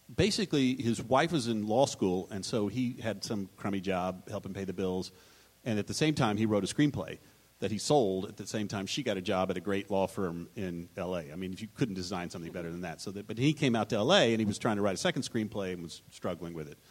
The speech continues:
And that's when we became friends. And, uh, he told me about the German comic, and I said, "Well, let's, let's,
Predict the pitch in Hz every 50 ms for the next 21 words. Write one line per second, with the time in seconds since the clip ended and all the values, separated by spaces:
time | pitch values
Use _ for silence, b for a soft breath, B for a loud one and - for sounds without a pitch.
0 | b b b b - 101 95 90 85 - - 98 92 98 98 90 92 80 - 95
1 | 87 82 82 - - - - 120 107 90 80 80 - - - b b b b b
2 | b b b b b b - - - 92 85 87 90 92 85 80 87 101 92 104
3 | 92 90 87 85 82 82 82 85 82 82 78 - 90 82 82 78 - - 76 76
4 | 76 - - 71 69 69 73 64 64 65 - - - - - - - - -